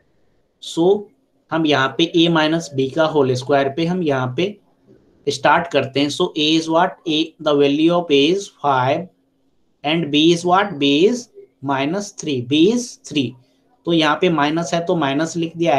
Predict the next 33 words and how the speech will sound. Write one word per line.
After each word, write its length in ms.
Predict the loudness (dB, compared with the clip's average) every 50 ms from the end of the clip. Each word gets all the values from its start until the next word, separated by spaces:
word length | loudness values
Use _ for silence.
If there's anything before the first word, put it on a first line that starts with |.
| 0
as 140 | 0 0 -2
it 160 | -4 -2 0
is 200 | 0 0 0 -2 -2
और 240 | 0 0 2 2
माइनस 380 | 2 0 0 0 0 -2 -2 -4
के 120 | -4 -2
बाद 240 | 0 2 0 0 0 -2
क्या 160 | 0 0 2
है, 180 | 2 2 0 0
B, 220 | -2 -2 -2 -2 -6 -10 _ _ _ _ _ _ _ _ _ _ _ -4
and 200 | -2 0 2 4
the 80 | 4 4
value 300 | 4 4 4 4 4 4
of 120 | 4 4 4
B 140 | 4 4 4 2
is 120 | 0 -2 -6 -8 -2
three, 320 | -2 0 0 0 -2 -4 -8 _ _
so 200 | -6 -2 0 0 0 2 2
five 240 | 2 2 2 2 0
minus 360 | -2 -2 -2 -4 -4 -6 -8
three 380 | -8 -6 -4 -2 -2 -2 -4 -8 -16 _ _ _ _ _ _ _ _ _ -8
and 160 | -4 -2 -2
a 60 | -2 -2
small 380 | -2 -4 0 2 2 2 2
bracket 580 | 2 2 0 0 0 0 -2 -2 -2 -2 -4 -6 _ _ _ _ -6 0
raised 420 | 2 2 2 2 0 -2 -6 -12 _ _ _ _ _ _ _ _ _ _ _ _ _ 2
two। 140 | 2 2 2 -2 -6 -14 -20 -20 _ -20 -20 -20 _ _ -2
Means 280 | -2 -2 -2 -2 -2
हमने 240 | 0 0 0 0 -2
कुछ 340 | -2 0 0 0 2 0 -2
नहीं 260 | -2 -2 -2 -2 -4 -4
किया, 220 | -2 -4 -4 -4
सिर्फ 340 | -6 -4 0 2 2 2